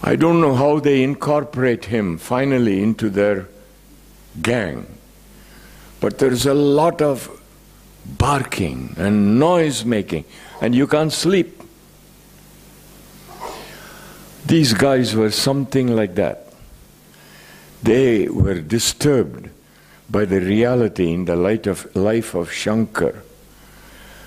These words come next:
and they made a lot of noise, noise that was not relevant to the Jesus that Shankar was talking about.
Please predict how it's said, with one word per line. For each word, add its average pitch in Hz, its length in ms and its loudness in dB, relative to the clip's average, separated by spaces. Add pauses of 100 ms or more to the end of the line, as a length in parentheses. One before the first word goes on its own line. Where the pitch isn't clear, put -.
(260)
and 85 160 0
they 110 120 2
made 120 240 2
a 101 80 2
lot 107 240 2
of 101 100 0
noise, 104 800 -4 (500)
noise 123 460 0
that 110 240 -4
was 98 260 -2
not 143 500 -2
relevant 104 880 -2 (840)
to 87 100 -2
the 90 160 2
Jesus 87 720 -2 (340)
that 82 180 -2
Shankar 110 580 0
was 82 240 -2
talking 101 440 -2
about. 69 380 -4